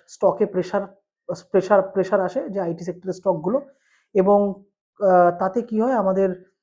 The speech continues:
ডিরেক্টলি না হলেও ইনডিরেক্টলি কিন্তু যারা আইটি সেক্টরে কাজ করে তাদের উপরে কিন্তু ওদের একটা জব, আহ, চাকরি হারানোর একটা ভয় সবসময়,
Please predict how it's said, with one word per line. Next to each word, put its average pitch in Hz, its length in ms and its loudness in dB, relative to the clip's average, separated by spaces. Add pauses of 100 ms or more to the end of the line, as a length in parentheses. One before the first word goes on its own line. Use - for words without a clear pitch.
(180)
ডিরেক্টলি 240 440 2
না 240 160 4
হলেও 220 320 4
ইনডিরেক্টলি 233 600 -2
কিন্তু 247 320 -6
যারা 185 280 -2
আইটি 175 260 -6
সেক্টরে 214 300 -12
কাজ - 320 -10
করে - 340 -20
তাদের 165 260 -6
উপরে 202 260 -8
কিন্তু 202 340 -10
ওদের 185 260 -6
একটা 185 340 -8 (760)
জব, 190 440 6 (440)
আহ, 165 420 0
চাকরি - 380 -2
হারানোর 196 340 2
একটা 208 240 -4
ভয় 180 380 -2
সবসময়, 190 520 -8